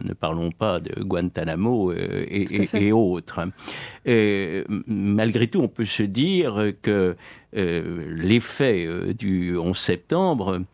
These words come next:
Speaker 1: euh, a entraîné en effet des conséquences juridiques impensables chez les Américains. Euh, pour revenir à un problème plus scientifique qui vient d'être, euh, finalement, euh, on vient d'y faire allusion, et le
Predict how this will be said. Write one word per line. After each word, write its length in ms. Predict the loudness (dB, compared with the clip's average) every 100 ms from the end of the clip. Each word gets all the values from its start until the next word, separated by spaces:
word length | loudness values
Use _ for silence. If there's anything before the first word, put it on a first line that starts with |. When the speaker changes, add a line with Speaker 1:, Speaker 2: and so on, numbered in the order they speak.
| -18 -20 -10 -2
Speaker 1:
euh, 280 | 0 2
a 100 | 2 4
entraîné 640 | 2 0 -2 2 2 2
en 120 | 0
effet 360 | -2 -2 -2 -2
des 140 | -2
conséquences 640 | -2 -2 0 -2 0 0 -2
juridiques 600 | -4 -2 0 0 -2 -2 0
impensables 1300 | 0 0 -2 -2 -2 -4 -4 -4 -2 -2 -2 -2
chez 160 | -2 0
les 180 | 0 2
Américains. 480 | 4 2 0 -4 -12 _ -18 -16 -16 -2
Euh, 200 | 2 2 -2 -2
pour 160 | 2
revenir 360 | 2 4 2 4
à 60 | 0
un 80 |
problème 380 | 0 0 2 2
plus 140 | 0 -4
scientifique 580 | 0 0 0 -4 -4 -6 -6
qui 100 | -4
vient 260 | 0 0
d'être, 380 | 0 -2 -4 -6
euh, 440 | -6 -6 -6 -8 -6
finalement, 640 | -2 0 0 0 0 -4
euh, 60 | -6
on 140 | -6 -2
vient 200 | 0 0
d'y 80 | 0
faire 180 | -2 -2
allusion, 560 | -2 -2 0 2 2 0 -12 -20 -8
et 240 | -2 -2
le 120 | -2